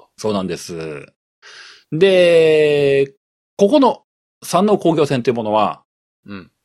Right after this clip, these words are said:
Speaker 1: 漫画原作では最後の戦いとして描かれますけれども、
Speaker 2: 山王ね。山王。
Speaker 1: テレビアニメとしては描かれなかったんですよね。
Speaker 2: あ、そうなんだ。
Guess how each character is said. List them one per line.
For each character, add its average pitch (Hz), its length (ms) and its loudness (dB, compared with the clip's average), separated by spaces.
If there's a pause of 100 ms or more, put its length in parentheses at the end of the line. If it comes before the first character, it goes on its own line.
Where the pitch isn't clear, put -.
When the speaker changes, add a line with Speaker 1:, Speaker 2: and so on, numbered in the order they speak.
Speaker 1:
漫 208 160 2
画 220 80 4
原 214 160 2
作 165 140 0
で 190 60 6
は 113 280 -2
最 135 280 0
後 90 120 -4
の 78 40 -14
戦 - 300 -18
い 78 60 -18
と - 100 -18
し - 80 -12
て - 240 -20
描 98 220 -2
か 90 100 -8
れ 85 80 -10
ま 80 100 -12
す - 120 -16
け 80 60 -18
れ 78 60 -18
ど 95 80 -12
も、 104 60 -6
Speaker 2:
山 101 260 -2
王 - 200 -14
ね。 - 200 -20
山 82 120 -20
王。 - 40 -20
Speaker 1:
テ 165 120 -4
レ 247 140 2
ビ 262 140 2
ア 226 120 0
ニ 180 100 0
メ 123 140 -2
と 107 100 -6
し - 120 -12
て 113 100 -4
は 113 300 0 (440)
描 143 240 0
か 151 140 -4
れ 135 60 -2
な 101 100 -6
か - 80 -20
っ - 40 -20
た - 100 -20
ん - 40 -20
で - 60 -20
す - 80 -18
よ 117 80 -12
ね。 156 180 -12 (240)
Speaker 2:
あ、 160 80 -2
そ 220 160 -2
う - 20 -4
な 123 120 -2
ん 87 60 -12
だ。 - 60 -20